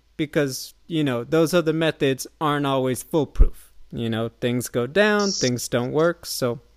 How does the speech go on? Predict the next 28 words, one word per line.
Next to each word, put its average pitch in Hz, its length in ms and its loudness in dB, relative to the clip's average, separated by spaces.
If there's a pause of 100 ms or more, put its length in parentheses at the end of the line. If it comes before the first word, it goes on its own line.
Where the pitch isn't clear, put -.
(760)
that's 170 360 4
what 180 180 6
I 156 100 8
think 160 220 2
it 147 140 0
comes 143 240 2
down 131 280 6
to, 131 140 0
is 123 220 0
can 151 320 0
they 156 200 4
really 160 380 2
keep 156 280 -4
promoting 147 480 2
these 139 240 2
at 131 120 4
a 131 60 2
level 131 360 4
that 123 100 -2
gets 123 260 2
people 131 400 -2
to 131 180 -2
be 127 300 2
that 120 300 2
loyal 123 380 2
with 120 180 -2
their 117 120 0
wallet? 113 440 0